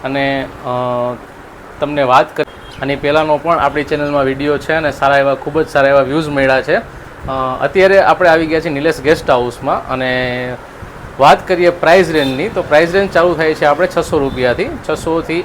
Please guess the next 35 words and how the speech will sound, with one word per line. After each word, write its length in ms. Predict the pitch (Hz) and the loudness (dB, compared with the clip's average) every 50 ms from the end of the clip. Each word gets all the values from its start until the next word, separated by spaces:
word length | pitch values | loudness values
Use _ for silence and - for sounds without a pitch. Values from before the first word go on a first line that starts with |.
| - | -2
આઠસો, 460 | 135 135 147 - - - 165 165 180 175 - - - - - | -2 -2 -2 -2 -4 -4 -2 -2 -2 -2 -6 -14 -16 -8 -4
અને 480 | 139 139 139 135 135 139 135 135 135 135 143 143 - - | -2 0 2 2 2 2 2 0 -2 -4 -6 -10 -8 0
સારામાં 300 | - 151 165 170 170 156 | 2 4 4 4 2 0
સારો 240 | 117 170 160 165 151 | 0 0 2 2 2
એ 120 | 143 160 | 0 0
સી 160 | - - 196 | 0 0 0
રૂમ, 180 | 165 143 127 120 - - - 131 | 0 0 0 -2 -6 -12 -14 -10
મીન્સ 220 | 135 143 139 - | -10 -10 -10 -6
કે 300 | - 165 151 151 147 147 143 - - - - - - - - - - - - | -2 0 0 0 0 -2 -4 -6 -12 -20 -20 -20 -20 -20 -20 -20 -18 -6 -4
જેમાં 280 | 143 147 151 151 139 | -2 2 2 2 2
દસ 220 | 139 160 160 - - - | 4 2 0 0 -2 0
બાર 200 | 139 151 165 165 | 2 4 4 4
જણા 200 | 147 143 156 156 | 2 2 0 -2
સુધી 340 | 151 - - 156 160 175 190 175 - - | -2 -2 -4 -4 -2 -2 -4 -4 -8 -6
સમાઈ 260 | - 180 180 175 160 156 | -4 0 2 2 2 2
શકે, 300 | - 135 117 123 120 - - - - - - - | 0 -2 -2 -2 -6 -6 -8 -14 -18 -16 -6 -2
એ 100 | 170 175 | -2 0
ટાઈપના 340 | 170 170 170 170 175 180 175 | 2 2 0 0 0 -4 -2
પણ 220 | - 180 208 202 | 2 2 2 2
રૂમ 200 | 151 156 170 170 175 - | 2 0 -2 -2 -2 -4
અહીંયા 200 | 139 139 151 175 | 0 2 2 2
અવેલેબલ 500 | 190 160 147 151 147 143 139 139 135 127 | 2 4 2 4 4 2 2 0 0 0
છે. 380 | - 151 185 233 - - - - - | 0 0 -2 -2 -2 -8 -18 -18 -18
અને 180 | - - 156 151 | -14 -10 -10 -8
પ્રાઇસીસ 540 | - - 151 147 165 170 160 226 220 - - | -4 2 2 4 4 4 2 0 0 0 2
જરાક 360 | - 175 175 180 180 175 175 | 2 4 4 4 4 2 0
છે 120 | - 180 | 0 0
એ 300 | 180 180 170 160 160 165 | 0 0 0 0 -2 -4
તહેવારના 720 | 165 - - 156 151 156 156 156 160 156 160 160 160 165 156 | -4 -4 -2 0 2 4 4 4 2 2 2 0 0 0 0
કારણે 400 | 147 - 147 147 147 147 147 139 | 0 0 2 2 2 2 0 -2
થોડાક 300 | - 156 156 160 156 156 | -2 0 2 2 2 2
અપડાઉન 460 | 143 131 139 - 147 147 151 160 170 | -2 -4 0 2 4 4 4 4 2
હોઈ 180 | 143 143 156 143 | 0 0 0 0
શકે 280 | - 139 117 131 120 | 0 -4 -2 -2 -2
છે. 140 | 127 185 240 | -2 -2 -4